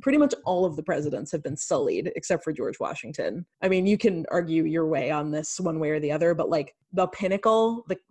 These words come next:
the, the captain, the prince of presidents is still George Washington.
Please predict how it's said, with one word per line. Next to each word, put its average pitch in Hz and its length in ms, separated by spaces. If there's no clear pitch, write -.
the, 165 200
the 170 80
captain, 208 720
the 175 140
prince 208 340
of 196 180
presidents 214 600
is - 180
still 170 220
George 165 260
Washington. 151 640